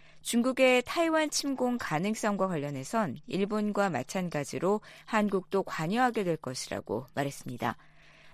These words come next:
공화당 상원 의원 출신인 헤이글 전 장관은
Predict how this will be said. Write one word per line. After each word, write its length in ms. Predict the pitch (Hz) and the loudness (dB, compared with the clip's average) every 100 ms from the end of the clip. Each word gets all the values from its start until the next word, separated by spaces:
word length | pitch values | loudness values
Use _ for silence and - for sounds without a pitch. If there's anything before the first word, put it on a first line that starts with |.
| - | -2
공화당 560 | 220 240 277 277 269 - | 2 4 6 4 4 0
상원 460 | - 180 233 254 | 2 2 4 4
의원 280 | 247 226 220 | 4 2 2
출신인 640 | - 208 - 196 262 220 - | 0 -2 -2 0 0 0 -4
헤이글 480 | 208 320 285 269 | -4 -2 2 2
전 160 | 247 190 | 2 0
장관은 540 | 165 143 139 147 160 | -2 -4 -4 -4 -6